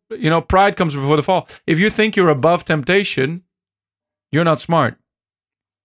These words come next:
So set boundaries in places where you know you could be tempted or you know that people could say something about you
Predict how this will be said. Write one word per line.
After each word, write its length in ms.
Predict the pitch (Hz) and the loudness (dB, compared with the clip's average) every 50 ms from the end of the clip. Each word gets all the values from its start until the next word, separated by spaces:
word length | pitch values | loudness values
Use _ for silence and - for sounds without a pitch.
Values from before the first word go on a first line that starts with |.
| _ _ _ _ _ _ _ _ _ _ _ _ _ _ _ _ _ _ - _ _ | _ _ _ _ _ _ _ _ _ _ _ _ _ _ _ _ _ _ -20 _ _
So 160 | - - 165 | -6 -4 -2
set 400 | 139 - - - 196 196 160 139 | -2 -2 -2 0 0 0 0 0
boundaries 880 | 117 160 165 190 214 226 208 170 151 143 139 139 147 143 - - - _ _ _ _ _ _ _ _ _ _ _ _ _ _ _ _ _ _ _ _ _ _ _ _ _ _ _ _ _ _ _ _ _ _ _ _ _ _ _ _ - | 0 0 2 2 2 2 2 2 2 2 2 0 -2 -8 -12 -18 -20 _ _ _ _ _ _ _ _ _ _ _ _ _ _ _ _ _ _ _ _ _ _ _ _ _ _ _ _ _ _ _ _ _ _ _ _ _ _ _ _ -4
in 180 | - 160 156 123 | -2 -2 -2 0
places 500 | - 190 208 233 240 - - 156 135 143 | 2 2 2 2 2 0 -4 -6 -4 0
where 120 | 165 170 | 0 0
you 200 | 165 151 160 170 | 0 2 0 0
know 420 | 175 196 220 220 196 190 185 196 | 2 2 2 2 2 2 2 0
you 160 | 202 180 165 165 | 0 0 -2 -2
could 180 | - 196 165 | -2 -2 -2
be 120 | 156 175 170 | -2 -4 -2
tempted 500 | - 190 196 214 214 - 160 151 156 175 | -2 -2 -2 -2 -2 0 0 2 2 2
or 100 | 165 160 | 0 0
you 140 | 147 160 | 0 0
know 400 | 160 160 165 196 214 214 208 196 | 0 0 2 2 2 2 2 2
that 160 | 180 160 160 - | 0 -2 -2 -2
people 220 | 185 175 147 165 | -4 -2 -2 -4
could 200 | - - 165 - | -2 -4 -4 -4
say 220 | - - 202 202 | -2 0 0 0
something 320 | 196 - 185 160 - 156 139 | 0 0 -4 -2 -2 -2 -2
about 340 | 135 123 131 127 123 - - | 0 -2 -2 -2 -4 -6 -8
you 160 | 160 185 | -10 -10